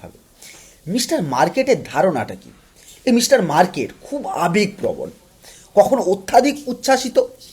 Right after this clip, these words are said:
আবার কখনো বিশাল হতাশগ্রস্ত। বিনিয়োগকারীরা এই বাজারের মেজাজটাকে বা বাজারের এই সেন্টিমেন্টটাকে প্রভাবিত না হয়ে,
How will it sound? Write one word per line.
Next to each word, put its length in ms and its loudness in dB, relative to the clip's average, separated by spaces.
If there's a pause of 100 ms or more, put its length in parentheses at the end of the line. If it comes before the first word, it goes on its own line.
আবার 220 6
কখনো 300 2
বিশাল 520 -2
হতাশগ্রস্ত। 840 -8 (800)
বিনিয়োগকারীরা 880 0 (240)
এই 100 0
বাজারের 680 2
মেজাজটাকে 920 -2 (600)
বা 80 2
বাজারের 580 2
এই 100 -2
সেন্টিমেন্টটাকে 1080 2 (440)
প্রভাবিত 480 2
না 360 -4
হয়ে, 240 -2